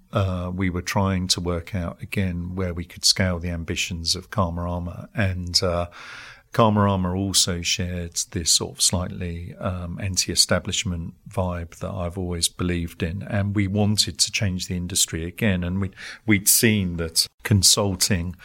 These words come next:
technology and creativity were starting to sort of overlap as skills. We were, we'd worked on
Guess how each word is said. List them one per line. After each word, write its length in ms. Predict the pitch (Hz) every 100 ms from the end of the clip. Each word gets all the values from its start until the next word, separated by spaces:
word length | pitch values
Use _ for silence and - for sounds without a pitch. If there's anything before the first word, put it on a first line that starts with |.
| - - -
technology 680 | - - 123 95 90 90 95
and 180 | 87 87
creativity 800 | - 85 85 - 95 - - 85
were 120 | 95
starting 640 | - 104 87 - 92 85
to 160 | 87 -
sort 260 | - 90
of 80 | -
overlap 580 | 95 90 98 95 92 -
as 120 | 98
skills. 540 | - - 98 85 85 -
We 140 | 98
were, 180 | 90 92 - - - - - - -
we'd 120 | 104
worked 340 | 101 92 - 104
on 240 | 90